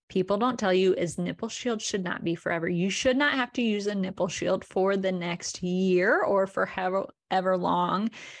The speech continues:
you are using it. So on my podcast the other day, one of the girls said,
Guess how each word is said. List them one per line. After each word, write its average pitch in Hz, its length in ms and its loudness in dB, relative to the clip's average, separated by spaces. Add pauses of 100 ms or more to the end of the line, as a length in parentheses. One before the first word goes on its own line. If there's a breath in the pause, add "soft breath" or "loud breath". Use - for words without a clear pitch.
(120)
you 202 580 4
are 190 80 2
using 240 360 2
it. - 160 -2
So 214 240 4
on 220 160 0
my 233 100 4
podcast 240 720 2
the 170 140 2
other 165 180 2
day, - 240 2
one 226 180 2
of 208 60 0
the 202 80 0
girls 190 320 2
said, 180 380 0